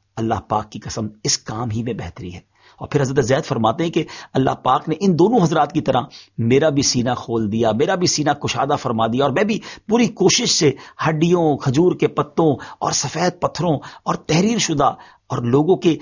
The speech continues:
سینوں سے جو موجود قرآن تھا، اس کو میں نے کمپائل کرنا شروع کیا، جمع کرنا شروع کیا۔ یہ کام اتنا آسان نہیں تھا، اور ٹیکنالوجی کا دور بھی نہیں تھا کہ لوگوں نے اپنے پاس قرآن mobile میں یا اپنے gadgets میں، اپنے ای email یا Google Drive پہ save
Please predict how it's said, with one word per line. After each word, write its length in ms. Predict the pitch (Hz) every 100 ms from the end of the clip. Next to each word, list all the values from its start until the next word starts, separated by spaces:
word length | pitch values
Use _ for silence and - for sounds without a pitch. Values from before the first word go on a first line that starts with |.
| -
سینوں 440 | - - 190 233 247
سے 160 | 202
جو 180 | 156 160
موجود 300 | 143 143 151
قرآن 300 | 135 123 135
تھا، 80 | 147
اس 120 | 127
کو 100 | 135
میں 100 | 123
نے 80 | 123
کمپائل 440 | 113 107 117 131
کرنا 280 | 120 113 113
شروع 260 | - 117 104
کیا، 280 | 107 107 98
جمع 220 | 104 104 107
کرنا 220 | - 104 101
شروع 240 | - 73
کیا۔ 220 | - - _ _ _
یہ 80 | 156 160
کام 200 | 170 214
اتنا 200 | 208 190
آسان 420 | 160 - 156 175
نہیں 180 | 123 120
تھا، 160 | 87 - _ _ _ _ _
اور 160 | 131 147 147
ٹیکنالوجی 440 | 120 120 117 123
کا 100 | 139
دور 220 | 110 101 123
بھی 140 | 156
نہیں 120 | 151
تھا 140 | - 120 - - -
کہ 100 | 135
لوگوں 220 | 131 139
نے 60 |
اپنے 160 | 131 127
پاس 240 | 131 127 -
قرآن 300 | 127 127 120
mobile 380 | 113 113 123
میں 200 | 113 117
یا 100 | 117
اپنے 180 | 113 117 98
gadgets 400 | 110 107 123 -
میں، 180 | 117 113 110 -
اپنے 240 | 120 - 135
ای 220 | 127 127
email 240 | 127 127
یا 100 | 127
Google 320 | 110 113 131 110
Drive 220 | 117 110
پہ 80 | 135
save 240 | - 135